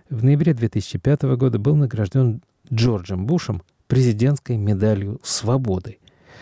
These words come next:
В июне две тысячи шестого года ему была вручена Государственная награда Украины — орден князя Ярослава Мудрого в знак признания изучения Голодомора.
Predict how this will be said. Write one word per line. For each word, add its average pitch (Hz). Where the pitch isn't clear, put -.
В 123
июне 135
две 107
тысячи 104
шестого 110
года 139
ему 131
была 127
вручена 123
Государственная 127
награда 110
Украины — 98
орден 98
князя 104
Ярослава 90
Мудрого 117
в 92
знак 92
признания 110
изучения 117
Голодомора. 104